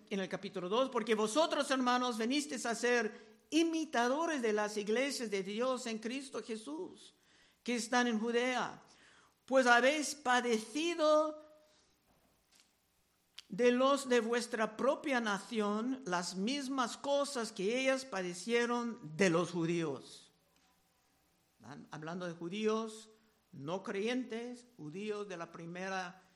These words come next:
generación, los cuales mataron al Señor Jesu-, Señor Jesús, y a sus propios profetas, y a nosotros nos expulsaron, y no agradan a Dios,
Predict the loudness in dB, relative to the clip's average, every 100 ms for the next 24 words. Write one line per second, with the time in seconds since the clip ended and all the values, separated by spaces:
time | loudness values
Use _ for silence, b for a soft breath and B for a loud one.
0 | _ -12 -8 -8 -8 -4 -2 -2 0 4
1 | 6 4 6 6 8 4 4 2 4 6
2 | 8 8 6 4 2 -6 -4 -2 0 -2
3 | -4 -8 -8 -14 B B B B -2 2
4 | 4 2 2 -2 -2 -6 -8 -10 B B
5 | 0 4 4 2 2 6 6 6 2 2
6 | 0 6 4 6 2 2 0 -2 -2 0
7 | 2 2 2 -2 -2 -2 -4 -6 -6 -6
8 | 0 2 2 0 -4 -10 -12 0 4 8
9 | 8 8 6 6 6 4 4 2 0 0
10 | -4